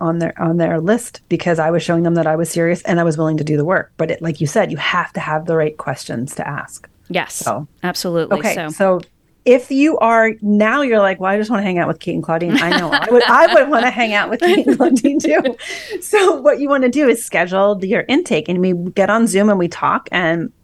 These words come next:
Speaker 1: like Claudine said, it's free, but there is a lot of value in it. And the reason I'm doing, we are doing it this way is because it's worth knowing it's a really clear yes.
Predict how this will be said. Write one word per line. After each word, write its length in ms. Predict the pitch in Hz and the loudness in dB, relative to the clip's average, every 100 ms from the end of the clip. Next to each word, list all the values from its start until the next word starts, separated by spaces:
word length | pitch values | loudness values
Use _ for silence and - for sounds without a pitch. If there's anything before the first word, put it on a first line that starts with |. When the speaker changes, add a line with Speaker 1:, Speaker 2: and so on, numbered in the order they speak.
| _ - | _ -10
Speaker 1:
like 240 | - - _ | -10 -10 _
Claudine 320 | 170 175 202 | -2 0 2
said, 140 | 185 190 | 2 0
it's 160 | 196 | -4
free, 280 | - 214 196 | -2 0 2
but 180 | 170 147 | -2 0
there 140 | 180 | 0
is 120 | 185 | 2
a 60 | 240 | 0
lot 240 | 254 214 | 2 2
of 120 | 220 156 | 2 0
value 420 | 131 156 147 - | 0 0 -2 -4
in 120 | 151 | -2
it. 200 | 120 - | -4 -4
And 220 | 180 180 | -4 0
the 100 | 175 | 0
reason 380 | 165 196 202 226 | 0 0 2 2
I'm 160 | 190 175 | 0 0
doing, 320 | 196 214 208 | 2 2 0
we 320 | 180 180 247 | 2 4 4
are 140 | 220 170 | 2 0
doing 260 | 170 160 | 0 -2
it 140 | 156 - | -2 -2
this 180 | 151 170 | -4 0
way 260 | 143 151 - - - - 196 | 0 -2 -6 -16 -18 -6 0
is 260 | 190 175 | 0 0
because 520 | 214 214 196 196 190 - | -4 0 2 2 0 -4
it's 160 | 214 196 | -4 -2
worth 420 | 180 185 208 214 | -2 2 2 2
knowing 300 | 185 185 185 | 2 4 2
it's 160 | 165 160 | 2 0
a 100 | 160 | -2
really 480 | 156 156 160 160 160 | -2 0 2 2 0
clear 320 | - 151 151 | 0 0 2
yes. 520 | 147 135 - - | 0 -4 -6 -10